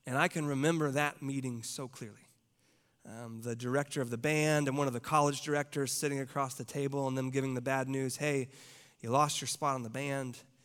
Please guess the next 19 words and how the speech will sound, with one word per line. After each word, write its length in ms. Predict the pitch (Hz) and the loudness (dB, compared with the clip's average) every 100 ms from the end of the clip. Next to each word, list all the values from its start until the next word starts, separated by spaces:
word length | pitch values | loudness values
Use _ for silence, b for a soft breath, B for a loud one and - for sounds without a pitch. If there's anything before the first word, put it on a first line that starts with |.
| b b b | b b b
you 140 | 120 117 | -6 2
lost 340 | 135 135 - | 2 2 -2
your 80 | 131 | -6
full 240 | - 139 | -6 -4
ride 220 | 135 123 | -2 -4
scholarship, 680 | - 139 131 131 - 139 127 | -4 0 0 0 -2 -4 -4
and 140 | 127 123 | -6 -4
you 80 | |
may 160 | 127 185 | -2 -2
have 140 | 214 | -2
lost 320 | 151 139 123 139 | -2 -2 -4 -6
the 40 | |
ability 440 | 127 135 127 123 | -4 -4 -4 -6
to 120 | 117 - | -8 -10
even 200 | 127 123 | -8 -8
go 100 | 113 | -8
to 80 | |
school 280 | 101 - 156 | -8 -8 -10
here. 200 | 107 98 | -10 -16